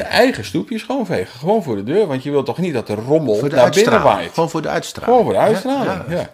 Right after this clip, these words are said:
Speaker 1: ja.
Speaker 2: Nou,
Speaker 1: Dus
Speaker 2: nou,
Speaker 1: we
Speaker 2: weet
Speaker 1: kunnen
Speaker 2: je
Speaker 1: wel met z'n allen naar, dat, dat,
Speaker 2: Ja.
Speaker 1: daar wil ik naartoe.
Speaker 2: Nou
Speaker 1: We kunnen wel naar de gemeente wijzen en zeggen van: "Ja, gemeente, jullie
Speaker 2: Ja.
Speaker 1: zijn verantwoordelijk voor die parkeerplaats."
Speaker 2: En dan kom ik terug op ons verkiezingsprogramma in tweeduizend tien, toen we zeiden: "De openbare ruimte is van iedereen", hè?
Speaker 1: Ja.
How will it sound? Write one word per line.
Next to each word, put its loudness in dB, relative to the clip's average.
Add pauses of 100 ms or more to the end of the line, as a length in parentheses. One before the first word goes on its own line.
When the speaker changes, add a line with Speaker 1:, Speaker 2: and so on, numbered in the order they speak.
(160)
Speaker 1:
ja. -4
Speaker 2:
Nou, -10
Speaker 1:
Dus -14
Speaker 2:
nou, 4
Speaker 1:
we 4
Speaker 2:
weet 8
Speaker 1:
kunnen 8
Speaker 2:
je 10
Speaker 1:
wel 10
met 2
z'n -4
allen 2
naar, 0
dat, -2 (100)
dat, -4 (120)
Speaker 2:
Ja. 2
Speaker 1:
daar 2
wil -2
ik -6
naartoe. -4
Speaker 2:
Nou 4
Speaker 1:
We 4
kunnen 4
wel 6
naar 0
de -
gemeente -6
wijzen -6
en -6
zeggen -4
van: -8
"Ja, -2
gemeente, -8
jullie -2
Speaker 2:
Ja. -2
Speaker 1:
zijn 0
verantwoordelijk -2
voor -10
die -8
parkeerplaats." -8
Speaker 2:
En 2
dan 0
kom 0
ik -4
terug -2
op -10
ons -4
verkiezingsprogramma -8
in -4
tweeduizend -4
tien, -6
toen -2
we -4
zeiden: -2
"De -8
openbare -4
ruimte -6
is -8
van -4
iedereen", -6
hè? -8 (120)
Speaker 1:
Ja. -12